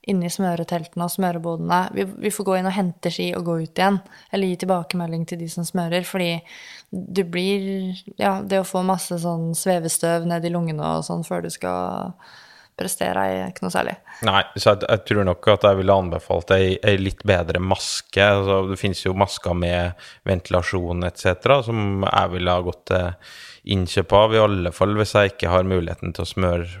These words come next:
Speaker 2: øh, ski noen annen plass enn i et, øh, dårlig ventilert rom, da.
Speaker 1: Mm. Men utendørs er også et bra tips, da.
Speaker 2: Ja da, og så er jo klart,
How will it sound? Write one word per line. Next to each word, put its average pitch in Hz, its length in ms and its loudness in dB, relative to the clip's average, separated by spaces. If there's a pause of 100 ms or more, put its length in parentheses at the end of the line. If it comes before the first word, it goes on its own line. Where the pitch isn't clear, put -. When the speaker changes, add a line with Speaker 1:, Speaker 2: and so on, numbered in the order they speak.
(140)
Speaker 2:
øh, - 360 -2
ski - 360 -4
noen 90 180 0
annen 85 320 -2
plass 87 240 -6
enn 87 180 -2
i 87 60 0
et, - 320 -6
øh, 90 140 -4 (400)
dårlig 85 420 2
ventilert 87 400 0
rom, 113 300 2
da. - 80 0 (220)
Speaker 1:
Mm. 196 440 0 (280)
Men 220 200 -2
utendørs 202 480 2
er 202 80 4
også 190 240 -2
et 190 220 -2
bra 180 160 -2 (240)
tips, 202 340 -6
da. 190 140 0 (140)
Speaker 2:
Ja 101 120 8
da, 135 140 2 (140)
og - 120 -6
så 113 160 2
er 110 60 4
jo - 80 -8
klart, 104 260 2